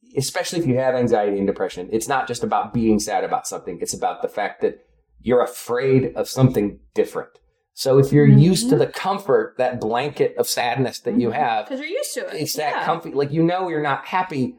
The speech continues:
Speaker 1: but it's what you know. So
Speaker 2: Mm-hmm.
Speaker 1: you're used to just, like, laying in that bed all day and just going, like, "Yeah, I could get up,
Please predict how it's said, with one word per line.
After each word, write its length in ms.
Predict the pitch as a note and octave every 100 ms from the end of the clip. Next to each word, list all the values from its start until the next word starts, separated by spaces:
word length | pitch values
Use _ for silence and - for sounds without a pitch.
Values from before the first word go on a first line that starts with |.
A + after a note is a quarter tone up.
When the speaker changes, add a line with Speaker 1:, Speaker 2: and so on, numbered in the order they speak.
| _
Speaker 1:
but 140 | C3+
it's 100 | C3
what 180 | C#3+ B2
you 80 | C3
know. 360 | B2 A2 D#2+ - - C4
So 120 | C3+
Speaker 2:
Mm-hmm. 80 | B2+
Speaker 1:
you're 100 | C#3+
used 260 | C#3+ C#3+
to 80 | D3
just, 160 | C3 -
like, 120 | G#2
laying 360 | G#2 A#2+ B2 A#2+
in 80 | A#2+
that 240 | A#2 G2+
bed 180 | A2+ A2+
all 160 | G2+
day 240 | G2+ G2 F#2+
and 120 | G2
just 220 | G#2 -
going, 260 | G#2+ G#2 G2+
like, 160 | G2+
"Yeah, 120 | C#3 D3
I 100 | C#3+
could 260 | D#3 -
get 160 | B2 G#2+
up, 280 | G2 -